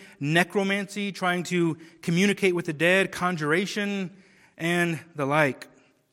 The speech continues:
There's also, also something called the Ephesia Grammata,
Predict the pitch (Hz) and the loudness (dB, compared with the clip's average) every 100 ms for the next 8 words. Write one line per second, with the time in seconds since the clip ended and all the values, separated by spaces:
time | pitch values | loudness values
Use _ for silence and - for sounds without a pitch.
0 | _ - _ _ - 175 202 202 202 185 | _ -20 _ _ 0 2 4 0 -4 -2
1 | 226 - 202 196 175 165 180 180 175 175 | 0 0 -2 -2 -6 -4 -4 -2 -2 -4
2 | 156 - - 151 - 202 214 196 185 180 | -6 -10 -14 -12 -6 -4 -2 -2 0 -2
3 | 175 - 143 139 160 170 147 120 98 | -4 -16 -8 0 2 2 0 -6 -12